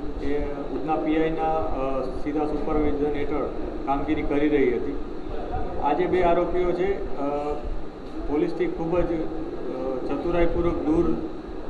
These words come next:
ભાગી રહ્યા હતા. એ લોકોએ, અ, અહીંથી ફાયરિંગ કરી અને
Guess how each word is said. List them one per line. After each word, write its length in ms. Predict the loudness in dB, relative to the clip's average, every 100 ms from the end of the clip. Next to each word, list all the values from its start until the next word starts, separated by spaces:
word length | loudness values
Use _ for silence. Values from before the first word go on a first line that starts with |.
| -2
ભાગી 260 | 0 0
રહ્યા 220 | 2 2 2
હતા. 220 | 2 0 0 -2 -2 -4 -4 -4 -2
એ 40 |
લોકોએ, 640 | 0 2 2 2 2 0
અ, 60 | -4 -4 -6 -6 -4 -4 -2 -2 -2
અહીંથી 340 | 0 0 0 0
ફાયરિંગ 480 | 2 4 4 2
કરી 280 | 2 4 2 0 -4 -6 -4 -4 -4 -4
અને 500 | -4 -2 -2 -4 -4